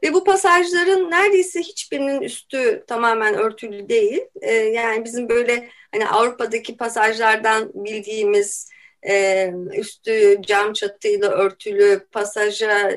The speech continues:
e, verebileceğimiz tek örnek Avrupa pasajı. Ee, yani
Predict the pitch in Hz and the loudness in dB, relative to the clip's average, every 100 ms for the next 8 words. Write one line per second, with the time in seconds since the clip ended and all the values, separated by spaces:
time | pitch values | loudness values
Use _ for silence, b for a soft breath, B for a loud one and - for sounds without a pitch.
0 | - - 196 190 202 208 208 214 208 214 | -4 -2 0 2 2 2 -2 -8 -4 0
1 | 214 226 240 - b b b - 311 302 | 0 -2 -6 -12 b b b -6 -6 -2
2 | - 208 214 285 - 247 247 254 196 190 | 0 2 0 -4 0 2 2 -4 -8 -8
3 | 160 - 143 - - - _ _ _ _ | -10 -8 -10 -10 -16 -20 _ _ _ _
4 | _ _ _ - - 185 180 165 147 139 | _ _ _ -10 -4 -2 -2 -4 -10 -12
5 | 113 - - - - _ _ _ - _ | -14 -16 -20 -20 -20 _ _ _ -20 _
6 | _ _ _ _ _ 202 208 | _ _ _ _ _ -2 0